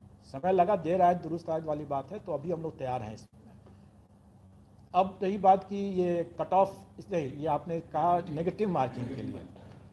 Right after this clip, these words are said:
इस पर भी लोगों ने बहुत चर्चा किया कि मतांतर है, मतांतर है।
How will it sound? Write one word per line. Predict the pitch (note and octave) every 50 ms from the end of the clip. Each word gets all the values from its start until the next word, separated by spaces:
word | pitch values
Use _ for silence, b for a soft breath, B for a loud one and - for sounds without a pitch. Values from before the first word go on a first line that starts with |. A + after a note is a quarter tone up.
| - - - - - - - - - -
इस | E3 -
पर | - - A3+ G#3+
भी | G3+ F3+ G#3 A3 G#3+ G#3+ G3+ G#3 F#3
लोगों | E3+ E3+ F3+ F#3 G3 G3
ने | G3 F#3+
बहुत | E3 D#3+ E3 G3 F#3+
चर्चा | - D#3+ D#3 D#3 F3+ E3+ E3
किया | E3 - E3 E3 D#3+ D#3
कि | - - D#3
मतांतर | D3 D3 C#3 - C3 C3+ C#3 - D#3 D3+ C#3+
है, | D3
मतांतर | C#3+ C3+ B2 C3 B2+ B2+ B2 - D3 C#3+ C3
है। | A#2+ A#2+ B2+ D3+